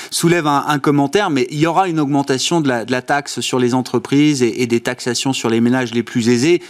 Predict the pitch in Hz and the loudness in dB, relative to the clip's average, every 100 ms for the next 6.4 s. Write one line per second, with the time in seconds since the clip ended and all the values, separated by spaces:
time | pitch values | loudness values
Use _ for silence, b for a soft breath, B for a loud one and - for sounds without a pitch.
0 | B - 143 - 139 - 202 156 127 127 | B -6 -4 -6 -6 -2 -2 0 0 0
1 | 120 B B 147 135 139 147 131 139 135 | -2 B B 0 2 2 2 2 2 2
2 | 127 123 - 190 - 131 123 131 - 170 | 2 0 0 -2 -2 -2 -2 -2 0 0
3 | - 127 113 131 127 127 165 - 117 117 | 2 2 2 4 4 4 2 0 0 0
4 | 117 143 139 139 - 127 113 B B B | 0 0 2 -2 -2 -2 -2 B B B
5 | - 139 135 156 143 190 240 - 156 139 | 0 0 0 -2 2 2 2 2 0 2
6 | 151 135 - | 0 0 0